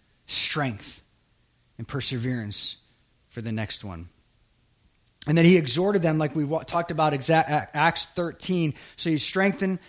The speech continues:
encouraged, exhorted them to continue in the faith. Perseverance, mark this, perseverance is the mark of true conversion.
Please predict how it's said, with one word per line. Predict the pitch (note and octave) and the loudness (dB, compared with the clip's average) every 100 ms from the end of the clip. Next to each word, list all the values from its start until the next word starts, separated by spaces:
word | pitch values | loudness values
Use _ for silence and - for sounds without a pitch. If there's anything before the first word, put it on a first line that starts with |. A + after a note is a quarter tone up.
| _ - | _ -4
encouraged, | C#3 - F3+ F#3+ F#3 - - | -4 -2 0 2 0 -4 -12
exhorted | - B2+ D3+ F#3 F3+ | -10 -4 0 2 2
them | F3+ | 2
to | D#3+ | 0
continue | D3 D#3+ D3 F3 F3 | -2 -2 -2 0 0
in | E3+ | 0
the | D3+ | 0
faith. | - E3 D#3+ - - - _ _ _ | 2 2 2 -2 -16 -20 _ _ _
Perseverance, | - G3+ B3 B3+ A3 F3+ E3+ D#3+ - D3 | 0 2 2 2 2 4 4 2 -2 0
mark | D3+ G#3+ - | 4 4 2
this, | C#3 B2 | -4 -4
perseverance | - - A#3 C4 C4 F3+ E3+ D#3+ D3 - | -8 0 2 2 0 -2 -2 -2 -4 0
is | F#3+ D3+ | 2 4
the | F3 | 2
mark | E3 G#3 A#3 A3+ | 6 6 6 2
of | G3+ C#3+ | -4 -4
true | - A#3 A3+ | -2 -2 -2
conversion. | A3 G3 E3+ G#3 G3 D3 F#2+ | -2 -4 2 4 4 2 -4